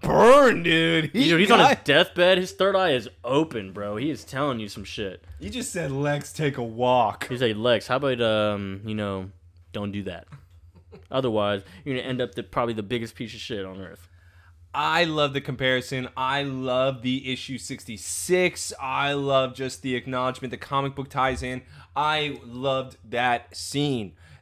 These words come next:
Speaker 1: That is the only thing this episode at least gives me, is just that nerdiness where I'm like, "Yeah."
Speaker 2: I like more of the bonding with Lex and him in this one, dude. It's, it's
Speaker 1: Yes.
Speaker 2: so much better than Clark and him. <laughs>
Speaker 1: 'Cause Clark is, like, looking at it like it's his son.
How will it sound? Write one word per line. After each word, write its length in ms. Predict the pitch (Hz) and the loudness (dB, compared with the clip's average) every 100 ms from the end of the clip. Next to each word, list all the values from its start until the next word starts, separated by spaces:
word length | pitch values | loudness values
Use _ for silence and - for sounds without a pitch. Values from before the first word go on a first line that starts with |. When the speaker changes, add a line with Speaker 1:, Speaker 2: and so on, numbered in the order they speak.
| - | -2
Speaker 1:
That 200 | 151 170 | 0 0
is 120 | 156 | -2
the 180 | 160 147 | -8 -6
only 380 | 156 165 180 170 | 0 0 0 -4
thing 320 | - 165 156 | -4 -4 -4
this 160 | 139 135 | -6 -6
episode 360 | 131 135 139 127 | -8 -8 -8 -8
at 180 | 117 | -8
least 320 | 139 160 - - | -6 -4 -4 -4
gives 340 | 143 147 139 | -6 -4 -6
me, 220 | 123 120 | -8 -8
is 240 | 113 113 - | -10 -12 -14
just 640 | - - 135 143 139 - | -12 -4 0 0 -2 -2
that 220 | 123 117 | -4 -4
nerdiness 560 | 120 127 127 123 117 - | -4 -4 -4 -4 -6 -10
where 80 | |
I'm 60 | 110 | -14
like, 220 | 95 - | -16 -20
"Yeah." 300 | - - - 156 | -20 -18 -12 -4
Speaker 2:
I 80 | 180 | 0
like 220 | 233 190 | 2 2
more 220 | 170 170 | 4 4
of 80 | 147 | 4
the 80 | 120 | 2
bonding 380 | 117 113 113 | 4 4 2
with 140 | 107 98 | -2 -2
Lex 260 | 107 104 | -2 -2
and 100 | 101 | -6
him 160 | 104 101 | -6 -6
in 100 | 98 | -6
this 180 | 98 - | -8 -8
one, 180 | 98 95 | -8 -6
dude. 220 | 98 98 | -6 -6
It's, 220 | 101 139 | -8 -8
it's 120 | 156 | -8
Speaker 1:
Yes. 400 | 202 269 339 330 | 0 4 4 6
Speaker 2:
so 140 | - 170 | 4 4
much 180 | 135 104 | 2 2
better 200 | 123 117 | 2 2
than 180 | 104 101 | -2 -6
Clark 280 | 113 104 | -6 -6
and 80 | 98 | -8
him. 220 | 113 139 | -2 0
<laughs> 0 | |
Speaker 1:
'Cause 440 | 151 302 - 480 - | 4 4 6 2 4
Clark 500 | 508 - 226 294 294 | 2 2 0 0 -2
is, 140 | 285 | -4
like, 160 | 220 170 | -4 -2
looking 240 | 202 226 | -2 0
at 120 | 226 208 | -2 -2
it 20 | |
like 140 | 202 | -4
it's 140 | 196 - | -6 -8
his 120 | 139 | -6
son. 580 | - - 156 139 170 | -4 -4 -2 -2 -2